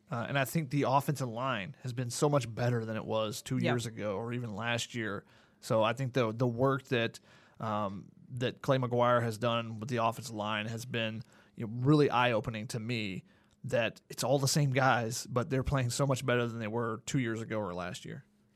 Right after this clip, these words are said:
Speaker 2: Mega U S C fan wanted to know, it's, I think it's an interesting question. "nascar is coming to the Coliseum in February. Any word on what that process time frame for the field to become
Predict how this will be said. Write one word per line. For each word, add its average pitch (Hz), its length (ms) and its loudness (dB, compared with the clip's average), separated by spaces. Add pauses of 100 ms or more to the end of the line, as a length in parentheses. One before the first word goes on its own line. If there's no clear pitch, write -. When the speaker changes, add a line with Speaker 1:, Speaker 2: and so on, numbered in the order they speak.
(520)
Speaker 2:
Mega 302 280 0
U 247 200 0
S 214 160 2
C 220 240 -4
fan 147 460 -6 (140)
wanted 165 380 0
to 165 120 -4
know, 156 560 0
it's, 190 100 -6
I - 140 -2
think 330 160 -6
it's - 80 -10
an - 60 -6
interesting 180 340 -6
question. 180 320 -4 (300)
"nascar 269 400 2
is 240 80 -2
coming 208 220 0
to 214 60 0
the 170 60 2
Coliseum 180 540 2
in 156 140 -4 (100)
February. 190 560 2
Any 320 180 -2
word 208 380 2
on 180 220 4
what 170 140 4
that 160 140 2
process 180 480 2
time 165 240 0
frame 156 220 -4
for 175 100 -2
the 165 80 -4
field 196 400 -2
to 165 80 -10
become 156 380 -2